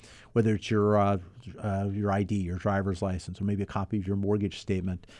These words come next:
Uh, you know, certain items that are quick and easy. But, uh, certain items, yeah, I like 'em in a P D F format. Yeah, I like 'em secure, especially when they're a number of pages. And based on you scanning them, sometimes your scanner's set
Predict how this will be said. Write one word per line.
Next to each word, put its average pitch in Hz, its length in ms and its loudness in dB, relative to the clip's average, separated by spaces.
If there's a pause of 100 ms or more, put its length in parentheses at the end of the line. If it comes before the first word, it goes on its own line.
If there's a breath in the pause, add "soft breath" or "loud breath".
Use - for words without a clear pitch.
(280 loud breath)
Uh, 92 280 2
you 104 100 2
know, 104 60 4
certain 123 320 2
items 113 300 4
that - 100 -6
are 104 60 -2
quick - 280 -2
and 107 80 0
easy. 101 360 0 (520 soft breath)
But, 104 240 2
uh, 101 220 6
certain 117 280 0
items, 113 400 4
yeah, 107 240 4
I 104 300 2
like 104 240 0
'em 110 100 2
in 104 60 2
a 104 40 -2
P - 180 -2
D 107 140 4
F 98 80 2
format. 101 600 0
Yeah, 104 340 2
I 107 60 2
like 101 240 2
'em 98 60 2
secure, 101 600 0 (320 loud breath)
especially - 400 0
when 101 120 2
they're 101 120 2
a 98 40 0
number 101 260 2
of 98 80 0
pages. 104 440 0
And 104 100 -2
based 104 240 0
on 98 100 0
you 95 80 -2
scanning 123 600 2
them, 95 220 -2 (140 soft breath)
sometimes 104 440 0
your 101 80 0
scanner's 107 480 0
set 107 280 2